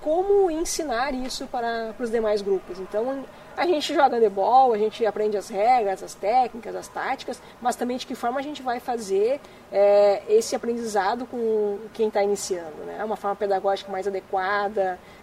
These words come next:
não tão tradicional, né? Vivenciar esses modelos diferentes e trabalhar na perspectiva de que aquele que está praticando não faça prática pela prática, mas que ele pense, que ele busque soluções, estratégias durante o jogo.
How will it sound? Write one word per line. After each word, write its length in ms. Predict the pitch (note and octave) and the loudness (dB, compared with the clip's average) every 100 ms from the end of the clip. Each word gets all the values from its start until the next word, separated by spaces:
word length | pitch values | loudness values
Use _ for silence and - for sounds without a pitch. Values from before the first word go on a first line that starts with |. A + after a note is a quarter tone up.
| - | -6
não 280 | G#3 A3 G#3+ | 0 2 0
tão 240 | - G#3 | 0 0
tradicional, 920 | G3+ F#3 - G3 F3+ F#3+ G#3+ G#3+ G#3 | 0 -6 -6 -8 -4 0 2 4 4
né? 300 | G3+ F#3 F#3+ G3 | 2 -4 -4 -4
Vivenciar 600 | G#3+ G3+ G3+ - G3 A#3 | 0 0 0 0 -2 -2
esses 220 | A3 G#3+ | -6 -4
modelos 440 | G#3 G#3 G3 G3 | -2 2 0 0
diferentes 680 | - G3 F3+ G#3 A3+ G#3 - - | -4 -8 -4 -2 -2 -2 -8 -10
e 260 | G#3+ G3+ G3+ | -8 -8 -4
trabalhar 320 | G#4 G3 F#4+ | 0 2 2
na 100 | A4 | 0
perspectiva 760 | A#3 G3+ - - - B3 C4+ A#3 - - - | -4 -4 -4 -4 -6 -8 -8 -10 -12 -20 -12
de 160 | G3+ A3+ | -6 -6
que 180 | - | -2
aquele 320 | A#3 - B3+ C#4 | -4 -2 -4 -6
que 80 | |
está 180 | C4 - | -6 -4
praticando 680 | A#3+ A#3+ - A3+ A3+ A#3+ C4+ | -4 -6 -8 -4 -2 -2 -4
não 160 | C4 C4+ | -6 -6
faça 380 | - B3 - C#4+ | -4 -6 -6 -8
prática 380 | - D#4 D#4 - | -4 -2 -2 -6
pela 200 | G#3 A3+ | -8 -8
prática, 440 | F#3+ F#3 E3 - F#3 | -6 -6 -6 -10 -12
mas 120 | F3+ | -8
que 100 | - | -6
ele 120 | A#3+ - | -6 -6
pense, 380 | D4 C#4 C4 - | -4 -4 -6 -4
que 80 | G3+ | -2
ele 120 | G#3+ | -2
busque 300 | F#3+ G#3+ - | -4 -8 -8
soluções, 760 | - A#3 A#3+ - A#3 A#3+ G#3 | -6 -6 -6 -6 -6 -4 -6
estratégias 760 | G#3 G#3+ G3 - G#3 A3 G#3 F#3+ | -6 -4 -4 2 2 4 0 -2
durante 340 | G3 F#3+ F#3 | -2 -4 -4
o 60 | A3+ | -8
jogo. 480 | G3+ G#3 A3+ A3 | 0 2 4 2